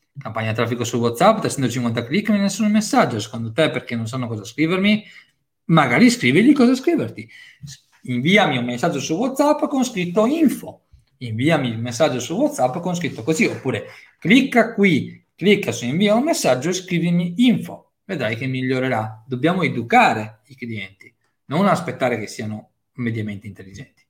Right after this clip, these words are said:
Non lo sono. Non è che non lo sono, è che non sono abituati. Ok? Soprattutto se sono clienti con magari eterogenei. Ehm,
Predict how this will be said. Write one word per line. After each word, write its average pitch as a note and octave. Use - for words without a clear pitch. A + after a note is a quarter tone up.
Non C3
lo A2
sono. A#2
Non G#3+
è -
che G#3
non D#3+
lo A#2+
sono, A2+
è C3
che B2+
non A#2+
sono C3
abituati. A#2+
Ok? A#2+
Soprattutto A#2
se G#2+
sono A2+
clienti A2+
con G#2
magari G#2+
eterogenei. G#2+
Ehm, A#2